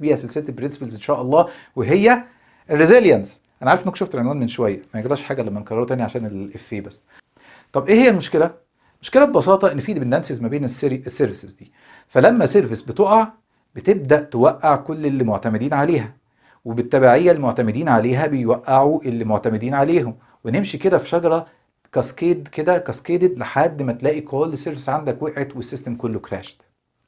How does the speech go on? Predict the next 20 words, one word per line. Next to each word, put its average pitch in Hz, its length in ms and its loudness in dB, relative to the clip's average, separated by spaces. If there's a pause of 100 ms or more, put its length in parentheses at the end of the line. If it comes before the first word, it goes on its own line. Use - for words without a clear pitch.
(480)
ودي 170 180 -2
صورة 190 380 4
لأوبر 170 520 0
والسيرفيسز 156 420 -4
بتاعت 110 300 -2
أوبر، 170 280 0
وإزاي 147 520 2
أنت 135 140 -6
شايف 165 240 -2
الديبندنسيز 147 720 -4 (320)
عمالة 123 520 4
تنتشر 127 540 -2
في 113 120 -10
النظام 156 400 2
لحد 143 280 -2
ما 113 80 -4
توقع 131 320 0
النظام 107 300 -4
كله. 139 280 2 (760)
طب 127 220 -6